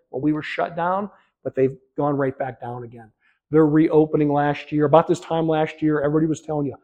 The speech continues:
"Buy Chinese stocks. They're reopening." You know, they've been shut down for two and a half years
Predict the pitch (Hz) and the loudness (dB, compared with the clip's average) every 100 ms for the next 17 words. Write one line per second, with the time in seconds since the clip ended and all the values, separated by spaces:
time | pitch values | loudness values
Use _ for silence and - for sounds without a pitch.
0 | _ _ - 180 190 - 208 196 196 185 | _ _ -8 -6 -6 -8 -4 -2 0 -2
1 | - 208 180 135 - 143 160 180 175 175 | -4 -2 -2 -4 -6 -2 2 6 4 4
2 | 180 175 165 147 139 135 131 - 175 170 | 0 2 0 0 -2 -2 -4 -4 -6 -4
3 | 160 160 - - - 165 160 - 165 160 | -4 -4 -8 -18 -10 -6 -6 -6 -4 -4
4 | - | -8